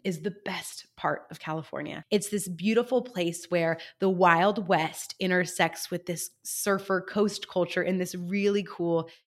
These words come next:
unique, beautiful way. And I grew up here, and I grew up on a cattle ranch, and I lived ten minutes from the beach now. But what I love about it so much is that it's got everything you need. It's by the coast. It's got beautiful nature, but it's still a small town.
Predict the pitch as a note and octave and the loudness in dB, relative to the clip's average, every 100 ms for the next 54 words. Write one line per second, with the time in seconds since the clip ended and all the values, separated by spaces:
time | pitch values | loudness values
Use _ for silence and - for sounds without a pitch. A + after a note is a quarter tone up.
0 | - F#3 F3 E3 - E3 F3 D#3+ G3 C4 | -2 2 2 2 -4 -4 -2 0 2 4
1 | A3 - - G#3 G#3 G#3 G3+ G3 - - | 2 0 -4 2 6 6 4 0 -4 2
2 | G#3+ A3+ C4 A3 G3 G3+ G3 - - F#3 | 6 6 6 4 6 4 4 2 0 4
3 | F3+ F#3+ G3 A3+ G#3+ F#3+ F#3+ F#3+ F#3+ - | 4 4 4 2 4 6 6 4 2 -2
4 | F3+ E3 F3 F3+ - F#3 G3 G#3 - G3+ | -2 0 0 -2 -2 0 0 -2 -4 -4
5 | F#3+ G3 F#3 - F3 E3+ E3+ E3+ F#3 A3 | -4 -6 -8 -6 -4 -2 -2 -6 -2 2
6 | A3 A3+ A#3 B3+ C#4 A#3 G#3+ - - G#3 | 4 6 8 8 8 6 4 4 0 2
7 | G3+ G3 E3 - F#3+ E3+ F3+ E3+ - - | 2 2 0 -2 -4 -2 -2 -2 -8 -20
8 | - _ - F#3+ G3+ B3+ C4 C4 A#3+ E3 | -20 _ -6 0 2 2 0 0 0 0
9 | - - - - F3 G3+ G#3+ A3+ - F3 | -4 -10 -16 -16 -6 0 0 0 -2 -6
10 | E3 F3 - E3 D#3+ _ - G3+ - F3+ | -6 -12 -14 -18 -20 _ -6 -4 -4 -4
11 | G3+ A3 A#3+ A3 F#3+ E3+ D#3 - - - | -2 -2 -2 -4 -4 -4 -6 -6 -6 -8
12 | - _ - G3 G3 G#3+ G#3 G3+ F#3+ D#3+ | -16 _ -6 -6 -4 -4 -4 -4 -6 -6
13 | - - - F3 | -6 -10 -10 -14